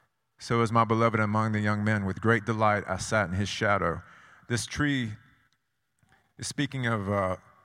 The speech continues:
it says there, there's an apple tree. Imagine an apple tree in the forest. You go out and, you know, into the woods. You, you don't really f-,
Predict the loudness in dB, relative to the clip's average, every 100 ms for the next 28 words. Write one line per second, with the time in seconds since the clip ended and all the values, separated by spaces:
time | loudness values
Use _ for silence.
0 | _ -8 -2 0 0 0 0 -2 0 2
1 | 4 2 0 0 0 0 0 2 4 2
2 | 0 0 2 2 0 -4 -4 -4 0 2
3 | 2 0 -4 0 2 2 2 -2 -14 -20
4 | -20 -20 -20 _ _ _ _ _ -4 -2
5 | -2 -2 -2 -2 -2 0 2 2 2 0
6 | -10 -8 -2 -2 -2 -4 -2 -2 -4 -8